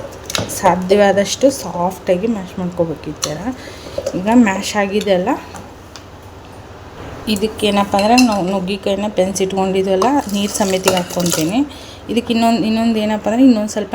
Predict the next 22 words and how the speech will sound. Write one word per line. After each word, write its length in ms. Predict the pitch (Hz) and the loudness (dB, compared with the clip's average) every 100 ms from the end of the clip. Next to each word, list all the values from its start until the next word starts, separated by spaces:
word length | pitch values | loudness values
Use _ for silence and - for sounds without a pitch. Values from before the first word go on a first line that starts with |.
| 240 | 0
ನೀರನ್ನು 320 | 208 208 226 - | 0 0 -2 -2
ಕಾಸ್ಕೋಬೇಕು. 640 | 185 180 185 180 170 - 277 - - - | -4 -2 -4 -2 -4 -4 -6 -8 -8 2
ಕಾಸಿ 260 | 196 208 254 | 2 4 2
ಇದಕ್ಕೇನೆ 420 | 202 214 214 208 202 | 2 2 2 4 0
ಹಾಕ್ಕೋಬೇಕು 480 | 175 - 185 175 - 156 | -2 0 2 2 0 0
ನಾವು. 180 | 156 233 320 - - - - | 2 2 0 -2 -10 -8 2
ಈಗ 140 | 247 240 | 4 6
ನೀರು 180 | 233 - | 2 2
ಕಾಸಕ್ಕೆ 360 | 185 185 196 190 | 0 0 -4 -2
ಇಟ್ಕೊಂಡಿದ್ದೀನಿ 580 | 185 185 190 180 175 165 | -4 -2 0 -2 -2 -4
ನಾನು. 180 | 165 214 254 - | -4 -2 -4 -4
ಚೆನ್ನಾಗಿ 320 | 180 190 185 196 | -6 -6 -2 2
ಕಾದ್ಮೇಲೆ 420 | 196 185 190 262 | 2 0 -2 0
ಅದಕ್ಕೆ 260 | 240 190 208 - - | 0 -2 -4 -4 2
ಸಾರಿಗೆ 340 | 185 190 185 | 2 4 2
ಹಾಕ್ಕೊಂಬಿಡೋಣ. 560 | 180 - 175 180 165 160 277 - - - - - - - | 0 0 -2 0 0 0 -2 -6 -8 -8 -8 -10 -10 0
ನಾವು 140 | 220 214 202 | 4 6 4
ಒಮ್ಮೆ, 180 | 202 208 185 | 2 0 0
ಒಂದೇ 200 | 208 233 240 | 2 2 2
ಸತಿ 180 | 226 233 214 | 0 0 0
ನೀರು 180 | 214 208 | 0 -2
ಹಾಕಿ 200 | 202 | -2